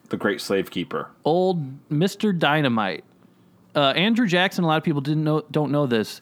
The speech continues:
Speaker 2: was referred to as his friends by Big Nasty. Andrew Big Nasty Jackson. And they said, "Are you sure you wanna do that, Big Nasty?" And he would give them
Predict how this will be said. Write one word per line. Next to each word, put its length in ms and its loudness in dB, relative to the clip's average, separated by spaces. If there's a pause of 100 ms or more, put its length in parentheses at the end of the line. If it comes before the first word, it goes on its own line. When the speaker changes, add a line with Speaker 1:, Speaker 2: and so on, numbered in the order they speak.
Speaker 2:
was 260 0
referred 400 0
to 120 2
as 100 0
his 120 0
friends 300 2
by 180 2
Big 360 0
Nasty. 580 -2 (1500)
Andrew 400 2
Big 380 0
Nasty 420 0
Jackson. 680 -2 (300)
And 120 -2
they 120 0
said, 180 -2
"Are 40 2
you 100 2
sure 200 0
you 140 2
wanna 180 2
do 140 2
that, 220 2
Big 160 -2
Nasty?" 520 0 (600)
And 100 0
he 160 2
would 160 2
give 240 2
them 440 2